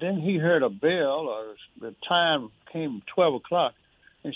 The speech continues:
she said, "Excuse me, I must give them their lunch." So she took out a bag and pulled out an apple and sliced the apple and put slices of apple up on a cracker and handed each child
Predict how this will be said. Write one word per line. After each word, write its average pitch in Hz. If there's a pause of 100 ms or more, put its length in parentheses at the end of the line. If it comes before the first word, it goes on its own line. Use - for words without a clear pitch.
she 196
said, 185
"Excuse 196
me, 135
I 156
must 175
give 175
them 160
their 156
lunch." 165 (480)
So 147 (120)
she 208
took 165
out 143
a 107 (180)
bag 139 (640)
and 135
pulled 156
out 139
an 113
apple 147 (560)
and 110 (200)
sliced 175
the -
apple 160 (880)
and 135
put 160 (140)
slices 165
of 131 (120)
apple 120 (500)
up -
on 139
a 113
cracker 165 (240)
and 127
handed 160
each 190 (200)
child 123